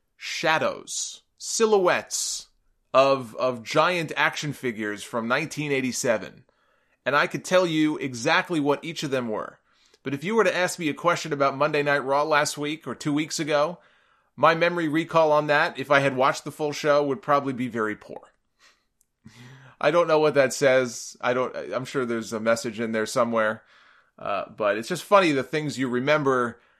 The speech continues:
and the things that you don't remember. Although I do find that, uh, and I'm a little worried about this, to be honest with you, that, uh,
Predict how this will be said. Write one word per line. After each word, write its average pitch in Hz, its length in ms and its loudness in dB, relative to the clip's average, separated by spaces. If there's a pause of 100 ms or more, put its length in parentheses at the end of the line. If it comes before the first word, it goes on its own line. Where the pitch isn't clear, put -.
(160)
and 110 160 -4
the 113 60 -4
things 127 360 -6
that 120 160 -2
you 107 140 -10
don't 113 240 0
remember. 101 480 -4
Although 110 240 2
I 113 80 4
do 147 160 -4
find 127 340 0
that, 101 300 -4
uh, 92 220 -2
and 104 100 -4
I'm 113 80 -4
a 117 60 -4
little 135 180 -4
worried 117 220 -4
about - 280 -10
this, 104 260 -8
to - 60 -20
be 92 140 -12
honest 98 240 -6
with 76 100 -18
you, 82 180 -18 (500)
that, - 300 -14
uh, 90 180 -6